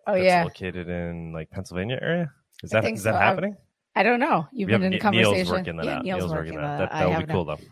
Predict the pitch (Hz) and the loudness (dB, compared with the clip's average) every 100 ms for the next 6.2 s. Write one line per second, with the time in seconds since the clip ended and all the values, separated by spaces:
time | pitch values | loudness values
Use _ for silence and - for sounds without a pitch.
0 | - 247 262 240 196 175 175 - 214 202 | -2 0 4 2 2 -2 -2 -2 -4 -4
1 | 196 208 208 185 127 139 320 196 - - | 0 4 8 8 8 0 -4 -6 -10 -14
2 | - - 180 180 196 202 233 190 180 151 | -14 -4 0 2 2 -2 -4 -6 -6 -6
3 | 151 131 - _ - - 78 80 80 80 | -6 -10 -14 _ -18 -12 -8 -4 -2 -2
4 | 87 87 82 82 80 - - 82 80 82 | -2 -2 -2 -2 -2 -4 -6 -6 -4 0
5 | 180 170 165 170 165 175 170 165 160 160 | 0 0 -2 -4 -4 -6 -6 -6 -6 -8
6 | 160 | -10